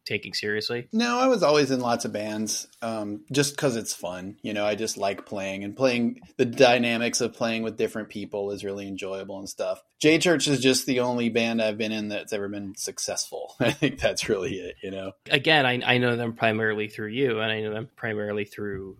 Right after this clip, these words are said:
Speaker 1: through your comics. You know, one of the things that surprised me reading the, the, the collection of columns is, um, were they big in Japan?
Speaker 2: I guess so. I get, you know, um, big enough that, like, we got to tour there twice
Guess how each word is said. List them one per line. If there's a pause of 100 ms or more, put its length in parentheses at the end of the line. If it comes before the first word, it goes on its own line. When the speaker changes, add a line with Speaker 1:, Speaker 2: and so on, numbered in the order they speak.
Speaker 1:
through
your
comics. (120)
You
know,
one
of
the
things
that
surprised
me
reading
the, (140)
the, (240)
the
collection
of
columns
is,
um, (840)
were
they
big
in
Japan? (220)
Speaker 2:
I
guess
so. (120)
I
get,
you
know,
um,
big
enough
that,
like,
we
got
to
tour
there
twice